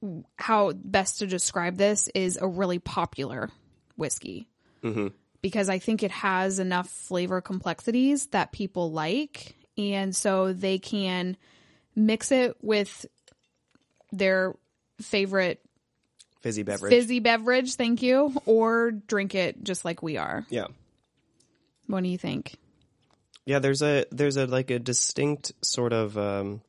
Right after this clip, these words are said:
Speaker 2: sweetness going on with it. Not,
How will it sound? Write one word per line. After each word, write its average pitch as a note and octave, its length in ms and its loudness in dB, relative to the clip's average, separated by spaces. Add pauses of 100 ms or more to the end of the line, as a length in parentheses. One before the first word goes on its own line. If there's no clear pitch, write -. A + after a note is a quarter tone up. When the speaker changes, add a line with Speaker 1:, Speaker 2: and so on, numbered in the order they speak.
(920)
Speaker 2:
sweetness A2+ 480 0
going G2+ 240 -2
on G2 200 -4
with G2 200 -6
it. F#2+ 160 -6 (960)
Not, A#2+ 480 2